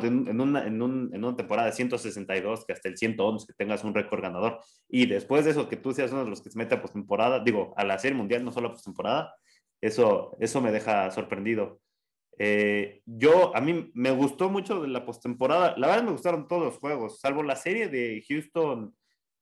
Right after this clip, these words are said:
eh, contra Chicago, que los eliminaron fácil. Todas las demás me gustaron, siento que todas estuvieron llenas de emoción. Esperaba más de Milwaukee, con mucha honestidad,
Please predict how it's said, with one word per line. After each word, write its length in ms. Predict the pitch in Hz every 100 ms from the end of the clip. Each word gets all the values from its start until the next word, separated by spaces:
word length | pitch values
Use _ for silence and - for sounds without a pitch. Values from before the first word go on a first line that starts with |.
| _
eh, 340 | 101 98 92 92
contra 640 | 107 101 104 98 95 92
Chicago, 760 | - - 123 139 165 226 - _ _ _ _ - - - -
que 260 | 98 92
los 220 | 98 98
eliminaron 560 | 101 98 101 113 127 123
fácil. 520 | 127 131 180 214 - _ _ _ -
Todas 180 | 170 175
las 100 | 123
demás 240 | 123 147
me 80 | 156
gustaron, 600 | 131 127 - 139 147 110
siento 260 | 139 131 131
que 60 |
todas 200 | 120 127
estuvieron 280 | - 127 127
llenas 280 | 123 123 110
de 60 |
emoción. 640 | 101 92 - 123 143 110 - _ _ _ _ _
Esperaba 420 | - 95 107 120
más 180 | 127 127
de 80 | 123
Milwaukee, 680 | 113 95 117 147 175 165 -
con 140 | 107
mucha 200 | 113 123
honestidad, 580 | 113 - 101 120 170